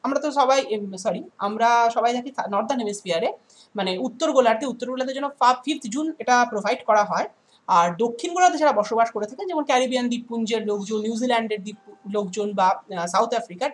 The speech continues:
এদেরকে কিন্তু first November এই ট্যাগিংটা বা এই, আহ, অ্যাওয়ার্ডটা দিয়ে দেওয়া হয়, ঠিক আছে? আচ্ছা, European Union and water equality standard are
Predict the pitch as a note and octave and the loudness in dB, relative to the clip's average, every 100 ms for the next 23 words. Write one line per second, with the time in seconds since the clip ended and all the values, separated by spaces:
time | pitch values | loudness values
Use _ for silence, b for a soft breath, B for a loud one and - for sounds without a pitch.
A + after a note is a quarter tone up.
0 | - G#3+ C4+ C#4+ C#4+ C4+ F#4 C5 b b | -4 -6 -6 -6 -10 -8 -6 -6 b b
1 | _ - F4+ F#4 B3+ A#3 A#3 B3 A4+ - | _ 0 2 2 0 -2 0 2 2 0
2 | B - C#4+ C#4+ C4+ C4 G#3+ A3+ A#3+ D4 | B -6 -2 -2 -2 0 0 0 -2 -2
3 | C5 A3+ - - - - A3 A3 G#3 F3+ | -2 2 2 2 -10 -10 -6 -4 -2 2
4 | F3 F3 - - - G#3 A3+ A#3+ G4+ G#3+ | 2 0 -8 -20 -2 2 4 2 0 -4
5 | C#3+ C#3 C3+ - - _ C#4 F#4 - - | -4 -4 -4 -8 -14 _ -6 -4 -4 -8
6 | _ _ _ _ _ b b b _ _ | _ _ _ _ _ b b b _ _
7 | _ _ _ B B F#3+ G3 G3 A3+ D#4 | _ _ _ B B -4 -2 0 0 0
8 | F4+ F4 F#4+ E4+ D4+ E4 D4+ C#4+ A4 _ | 0 0 -2 0 0 2 0 0 -4 _
9 | - A#3 A3 A3 C4 E4+ E4+ A#3 C4+ C4 | -4 -4 -2 2 2 2 -2 -2 4 4
10 | C4 C4 B3 A3+ A#3 D4 - G#3+ | 2 -4 0 0 2 0 4 2